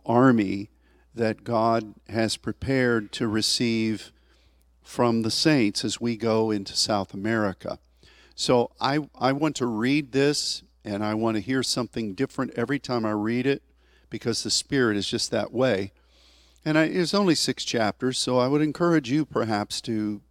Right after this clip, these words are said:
to make that a regimen of, of prayer, or even put it on your audio Bible and listen to it and see what the Spirit will highlight each day. And, um, I love the way he interweaves the ministry of the saints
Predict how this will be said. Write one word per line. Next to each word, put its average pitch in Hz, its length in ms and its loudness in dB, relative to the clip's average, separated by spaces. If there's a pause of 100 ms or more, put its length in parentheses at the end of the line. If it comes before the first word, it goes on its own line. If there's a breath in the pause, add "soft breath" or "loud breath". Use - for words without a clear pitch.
(680)
to - 100 -6
make 127 240 2
that 131 160 4
a 117 60 0
regimen 110 580 2
of, - 260 -6
of - 200 -10
prayer, 139 300 4
or 120 100 2
even 143 220 -2
put 139 180 -2
it 127 80 0
on 123 160 0
your 113 180 0
audio 117 340 2
Bible 107 460 -2
and 104 80 -4
listen 120 300 -4
to 107 180 -4
it 113 140 -2
and - 100 -6
see - 160 -2
what 165 220 -4
the 139 80 -2
Spirit - 340 0
will 127 160 -2
highlight 117 520 0
each - 280 -10
day. 65 300 -8 (840 soft breath)
And, 123 400 2
um, 113 380 2 (920)
I 127 180 4
love 127 580 4
the 139 120 2
way 127 460 2
he 131 340 -4
interweaves 120 880 -2
the 110 300 -2
ministry 120 520 0
of 104 80 -4
the 104 80 -10
saints 127 640 -2